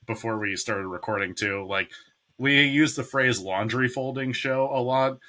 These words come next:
This is if you're going to completely ignore your laundry and watch it get cold on your bed for two, uh, for a full hour while you, <laughs> while you sit and wonder how on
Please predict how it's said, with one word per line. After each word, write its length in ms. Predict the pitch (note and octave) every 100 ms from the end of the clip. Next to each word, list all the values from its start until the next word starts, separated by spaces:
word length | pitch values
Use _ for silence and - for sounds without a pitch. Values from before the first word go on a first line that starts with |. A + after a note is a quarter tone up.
| - _
This 180 | B2+ C3
is 260 | D3+ C3 B2+
if 220 | B2+ B2
you're 240 | A#2 B2+
going 320 | A#2+ B2 C3 B2
to 140 | B2+
completely 720 | B2 A#2 - A#2+ C#3 C#3+ C#3
ignore 400 | C3+ A2 A#2 A#2+
your 200 | A2+ A2+
laundry 520 | G2+ G#2+ G#2+ G#2 G#2+
and 180 | A2 G2+
watch 320 | F#2 G#2 G#2+
it 100 | C3+
get 220 | A#2+ A#2 -
cold 340 | A2+ A2 A2
on 140 | G#2
your 140 | G#2 G2
bed 320 | G#2+ G2+ G2
for 180 | - G2
two, 200 | - -
uh, 80 | A#2+
for 320 | G#2+ G#2 G2
a 80 | G2 G2 - -
full 240 | B2 A2
hour 360 | G#2 G#2 F#2 F2+ - - - G#2+ G2+
while 160 | G#2
you, 340 | A2+ F3 D#3 B2 -
<laughs> 160 | - -
while 160 | C#3 C#3
you 160 | C#3+
sit 300 | C3+ E3 E3+
and 200 | C#3+ C3
wonder 360 | B2+ C#3 C#3 B2+
how 420 | - C3+ C#3+ E3+ F3
on 200 | C#3+